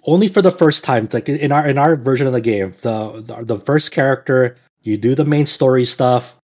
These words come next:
and then after you get to the end of Shoeshire, that content, that main story content, you'll get a, a, a gear set that has item level three oh two and that power pass.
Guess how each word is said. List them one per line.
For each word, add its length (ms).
and 180
then 140
after 320
you 120
get 180
to 80
the 140
end 200
of 60
Shoeshire, 520
that 160
content, 380
that 180
main 140
story 300
content, 500
you'll 520
get 360
a, 80
a, 520
a 140
gear 240
set 320
that 100
has 200
item 260
level 360
three 300
oh 80
two 460
and 280
that 160
power 320
pass. 400